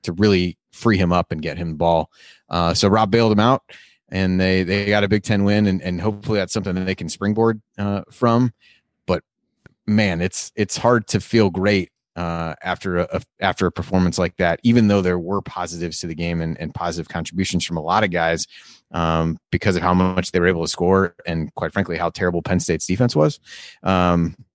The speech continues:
but I, I,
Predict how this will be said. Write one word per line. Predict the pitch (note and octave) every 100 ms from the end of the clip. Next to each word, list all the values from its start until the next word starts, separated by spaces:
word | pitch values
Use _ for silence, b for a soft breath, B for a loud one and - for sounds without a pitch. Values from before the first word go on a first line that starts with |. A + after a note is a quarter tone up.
| _ _ _ _
but | G2+ F#2+ - _ _ _ _ _ _ D3+ - _
I, | E2+ - F#2+ - A2+
I, | -